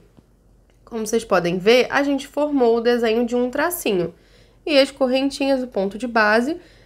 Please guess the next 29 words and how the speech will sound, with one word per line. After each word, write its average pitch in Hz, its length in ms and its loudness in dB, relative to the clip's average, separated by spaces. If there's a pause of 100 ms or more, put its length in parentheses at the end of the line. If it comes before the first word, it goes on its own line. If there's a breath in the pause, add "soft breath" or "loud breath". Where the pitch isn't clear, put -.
(100)
ele 285 140 0
tem 240 200 -2
o 208 40 -8
tracinho 226 380 -2
de 262 80 -4
baixo 240 480 0
e 277 140 -2
o 277 60 -2
tracinho 277 440 -2
de 311 80 -4
cima. 202 480 0 (420 loud breath)
Agora 254 340 2
é - 20 2
só 247 180 -4
pegar 233 320 0
o 269 60 -2
fio 254 280 -2
e 285 60 -2
fazer 240 300 -2
esse 208 180 -2
movimento 220 720 0
pra 269 180 -2
cá. 285 460 2 (460 loud breath)
Dessa 277 320 0
forma, 269 520 0 (220 loud breath)
a 254 80 -4
gente 254 220 -6
consegue 262 500 -4
simular 254 840 2